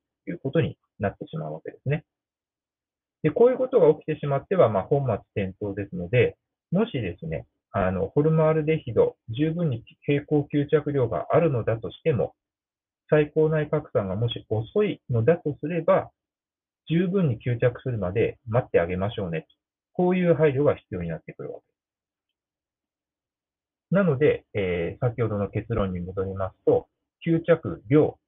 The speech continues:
だけではなくて、吸着速度の方も、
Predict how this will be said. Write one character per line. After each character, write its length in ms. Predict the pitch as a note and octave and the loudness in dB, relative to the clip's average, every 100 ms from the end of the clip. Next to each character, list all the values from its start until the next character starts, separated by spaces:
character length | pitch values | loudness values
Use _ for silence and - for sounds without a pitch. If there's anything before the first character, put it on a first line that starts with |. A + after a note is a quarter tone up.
| _ - | _ -6
だ 120 | G#2 | -4
け 120 | B2 | -4
で 80 | G#2 | -4
は 120 | E2+ | -6
な 140 | F2 F#2 | -8 -12
く 60 | _ | _
て、 180 | C#3 A#2+ - | -6 -4 -4
吸 160 | B2 | -2
着 320 | A#2 A2+ F2+ - _ - | -2 -4 -6 -10 _ -4
速 220 | G3 A#2+ | -2 0
度 160 | - - _ _ | -2 -4 _ _
の 80 | G#2+ | -4
方 240 | - A#2 | 0 0
も、 280 | A#2+ F#3 - | 4 2 2